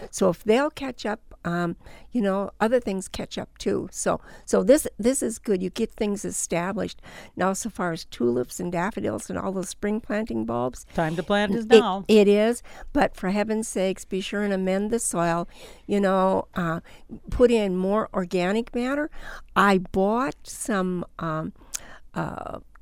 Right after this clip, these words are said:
Speaker 1: castings from the
Speaker 2: Worm
Speaker 1: earthworm.
Speaker 2: castings, uh-huh.
Speaker 1: Yes, yes. And I had done that before. And that's really for the microbes in the soil, because when they're healthy, the roots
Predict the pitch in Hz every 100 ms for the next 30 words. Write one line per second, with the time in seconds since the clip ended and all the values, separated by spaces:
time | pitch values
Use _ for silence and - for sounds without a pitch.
0 | - - - - - 185 226 - 262 254
1 | - - 190 180 170 - 180 185 208 208
2 | 233 185 - 247 269 180 180 220 190 240
3 | 233 - - - 226 214 170 - - 208
4 | 190 202 - 226 226 202 - 202 - 226
5 | 240 - - - 202 208 220 247 - -
6 | 233 233 240 254 - 196 180 175 185 -
7 | 254 285 - 277 294 330 349 339 370 359
8 | - - - - 214 - 196 208 202 190
9 | 180 180 185 247 269 262 240 214 208 220
10 | 208 185 170 196 - -